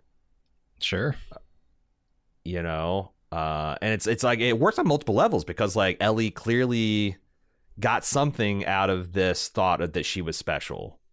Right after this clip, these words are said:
Speaker 2: You know, she got a lot of motivation from that. What if not only was that thrown away,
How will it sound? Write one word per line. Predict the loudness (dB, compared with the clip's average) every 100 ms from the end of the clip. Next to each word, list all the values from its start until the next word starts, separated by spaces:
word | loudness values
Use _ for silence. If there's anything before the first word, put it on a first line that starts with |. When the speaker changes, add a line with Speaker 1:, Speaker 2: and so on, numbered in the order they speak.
| _ -8
Speaker 2:
You | -6
know, | -4 -2 -4 -6 -12
she | -4
got | 2 2
a | 4
lot | 4 2
of |
motivation | 2 2 2 0 0 -4 -6 -8 -12 -10
from | -4 -4 -2
that. | -2 -2 -4 -8 _ _ -20 _ _ -4
What | 2 4
if | 4 2
not | 0 2 2
only | 2 2 0 0 0
was | -2 -2 0
that | 0 0 -4
thrown | 0 2 2
away, | 2 4 4 2 0 -4 -6